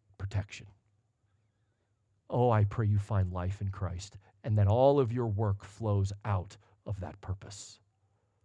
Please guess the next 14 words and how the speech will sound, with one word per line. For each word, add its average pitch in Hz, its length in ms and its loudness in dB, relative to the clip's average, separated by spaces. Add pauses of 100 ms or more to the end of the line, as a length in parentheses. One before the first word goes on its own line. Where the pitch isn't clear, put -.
(880)
Father 147 300 6
in 127 60 2
heaven, 135 220 4
we 127 100 0
come 143 240 -2
to - 120 -4
you 131 60 0
in 123 60 2
the 123 60 0
name 127 180 2
of 110 120 -2
your 113 80 -2
Son, 107 320 0
Jesus. 101 580 -2